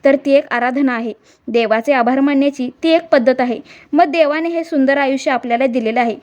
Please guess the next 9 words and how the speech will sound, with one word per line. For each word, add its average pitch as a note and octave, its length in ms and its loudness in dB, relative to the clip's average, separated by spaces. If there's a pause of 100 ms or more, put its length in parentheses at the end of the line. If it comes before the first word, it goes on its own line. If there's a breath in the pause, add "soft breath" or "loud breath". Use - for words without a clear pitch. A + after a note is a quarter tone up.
(220 loud breath)
मग B3+ 100 2 (100)
त्याद्वारे C4+ 440 2
आपण B3+ 240 -6
त्याचे C4 260 -6
आभार B3+ 300 -4 (140)
तर D4 80 -2
मानायलाच E4+ 480 0
पाहिजे B3+ 260 -4
ना. D#4+ 100 0